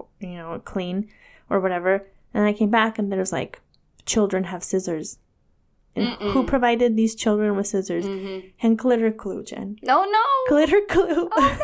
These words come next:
Speaker 2: no.
Speaker 1: <laughs> Yeah.
Speaker 2: It's never a good thing when children have scissors.
Speaker 1: Or glitter glue.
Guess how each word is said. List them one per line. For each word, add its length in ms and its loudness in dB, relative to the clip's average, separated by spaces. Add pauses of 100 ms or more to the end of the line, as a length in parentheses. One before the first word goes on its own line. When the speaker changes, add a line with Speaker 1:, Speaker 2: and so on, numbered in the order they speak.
(500)
Speaker 2:
no. 140 -2
Speaker 1:
<laughs> 680 -14
Yeah. 200 4
Speaker 2:
It's 220 2
never 500 2
a 80 0
good 260 2
thing 260 -10
when 180 -12
children 400 -16
have 200 -14
scissors. 840 -20
Speaker 1:
Or 180 4
glitter 360 0
glue. 440 -4